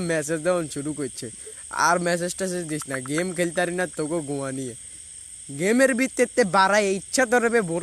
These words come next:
কইতাম মন চাইতে আছে, কিন্তু কন কই না বড় ভাই, ছোট ভাই যা আসস ভাই, কিছু কইতাম না অন, তোরা আছে না, আর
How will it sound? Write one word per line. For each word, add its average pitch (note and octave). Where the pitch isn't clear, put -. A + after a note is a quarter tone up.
কইতাম G3
মন F#3+
চাইতে D3
আছে, C#3+
কিন্তু D#3
কন E3
কই D3
না D#3
বড় D3
ভাই, E3
ছোট C#3
ভাই D#3+
যা D3
আসস D3
ভাই, D3+
কিছু C#3+
কইতাম D3+
না F3+
অন, G3+
তোরা D3
আছে E3
না, F3+
আর C#3+